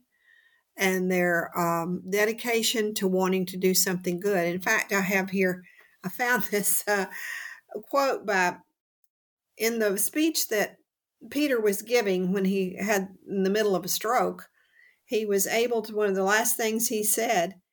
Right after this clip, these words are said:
is, "The great thing is to be in it, likening life to a race with no finishing post.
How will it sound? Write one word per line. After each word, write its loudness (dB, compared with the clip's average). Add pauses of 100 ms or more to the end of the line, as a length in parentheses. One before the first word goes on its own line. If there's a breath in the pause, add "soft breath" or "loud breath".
(840)
is, 0
"The -2
great 0
thing 0
is 4
to -2
be -2 (140)
in 0
it, -10 (760)
likening 0
life 2
to 0
a 2
race 0
with -2
no 2
finishing -2
post. -2